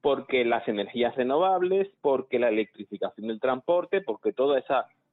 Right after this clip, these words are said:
eh, transición ecosocial basada en la tecnología nos va a permitir, eh, en este caso, no el enriquecimiento, sino más bien el reparto, va, va, o sea, va a permitir generar,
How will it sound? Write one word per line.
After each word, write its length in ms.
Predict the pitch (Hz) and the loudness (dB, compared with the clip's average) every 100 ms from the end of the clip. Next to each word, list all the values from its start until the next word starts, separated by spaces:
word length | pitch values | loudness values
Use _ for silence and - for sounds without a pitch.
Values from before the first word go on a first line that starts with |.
| _ | _
eh, 360 | - 113 107 104 | -2 0 2 0
transición 580 | 113 131 127 127 131 151 | 0 -2 0 -2 0 0
ecosocial 720 | 120 110 - 110 131 143 110 - | 0 -2 -2 -2 0 0 0 -2
basada 300 | 110 - 123 | -4 0 0
en 60 | 110 | 0
la 100 | 104 | -2
tecnología 540 | 131 151 165 202 208 | 0 0 2 2 0
nos 180 | 196 120 | -2 -2
va 60 | 135 | 0
a 40 | |
permitir, 540 | 139 139 143 170 170 - _ _ _ _ _ _ _ _ _ | 0 -2 0 -2 -2 -10 _ _ _ _ _ _ _ _ _
eh, 400 | 117 120 117 110 110 | -2 2 2 2 0
en 120 | 113 | -2
este 180 | - - | -2 -2
caso, 300 | 113 - 104 | -2 -4 -4
no 260 | 98 107 | 0 2
el 80 | 110 | 2
enriquecimiento, 1120 | 110 110 113 - 170 180 196 185 185 202 226 - - | 0 -2 -4 -2 0 2 2 2 0 0 0 -6 -8
sino 240 | 170 131 131 | -2 0 2
más 180 | 147 156 | 0 0
bien 360 | 156 160 185 - | 0 0 -4 -2
el 200 | 139 139 | 0 0
reparto, 720 | 143 143 160 147 - 156 - 120 | 0 0 0 0 0 0 -2 0
va, 200 | 120 - - | -2 0 -2
va, 100 | 127 | -2
o 60 | - | 0
sea, 100 | 127 | 0
va 80 | |
a 20 | 117 | 2
permitir 300 | 123 156 160 | 0 0 0
generar, 520 | 143 110 110 143 | -2 0 2 2